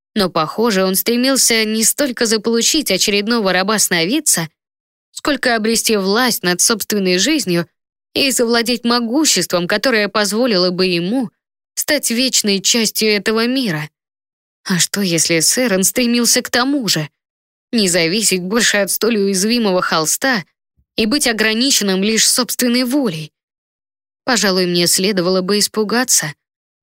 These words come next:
но слишком хорошо я понимала это желание. И, пожалуй, в глубине души принимала его. Всё живое хочет жить. Всякое разумное существо мечтает о свободе.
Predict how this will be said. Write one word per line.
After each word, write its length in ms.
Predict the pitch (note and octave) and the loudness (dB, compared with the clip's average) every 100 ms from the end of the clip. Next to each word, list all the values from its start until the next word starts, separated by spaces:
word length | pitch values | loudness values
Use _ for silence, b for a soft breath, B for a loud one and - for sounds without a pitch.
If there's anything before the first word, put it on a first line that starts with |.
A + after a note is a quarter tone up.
| - | -12
но 200 | D3 G#3+ | -6 -2
слишком 440 | - F#3 - F#3+ | 0 0 0 -4
хорошо 420 | - F3+ F3 - | -2 0 2 0
я 140 | A3+ D#3 | 0 -4
понимала 440 | F3 D#3+ E3 D#3 | -2 0 0 0
это 260 | D#3 D3+ F3 | 0 -2 -2
желание. 560 | F3+ F3+ D3+ D3+ D3+ - _ _ _ _ _ | 0 -2 -4 -8 -10 -12 _ _ _ _ _
И, 220 | D4+ C#4+ C4 | -2 0 0
пожалуй, 460 | G#3+ F#3+ A3+ F#3 | 0 0 2 0
в 60 | F3 | 0
глубине 380 | F#3+ F#3+ F#3+ F3+ | 0 0 0 0
души 500 | E3 D#3 - A3+ - _ _ _ - | 0 0 0 -2 -6 _ _ _ -2
принимала 540 | B3 A#3 A#3+ C4 B3 | 0 2 0 0 0
его. 360 | D#3 D3+ D3+ D3 _ _ _ _ _ _ _ - | 0 -2 -4 -12 _ _ _ _ _ _ _ -2
Всё 200 | - G#3+ | 0 2
живое 480 | G#3 F#3 F3+ G3 F3 | 2 2 2 0 0
хочет 380 | A3+ F#3+ G#3+ | 0 0 0
жить. 400 | G3+ - D#3 - - _ _ _ _ | 0 0 -2 -6 -8 _ _ _ _
Всякое 480 | - D4 C#4+ B3+ A3+ | -2 0 2 0 2
разумное 520 | A3+ A3 C4+ A#3+ G3+ | 2 0 0 0 0
существо 720 | F#3+ A3 - G3 - A#3 C4 | 0 0 2 0 -2 0 0
мечтает 580 | F3+ E3+ - - A#3 G#3+ | 0 0 0 0 -2 0
о 60 | A3+ | 0
свободе. 680 | - A#3+ B3 C#4 G3 E3 | 0 0 0 -2 -2 -6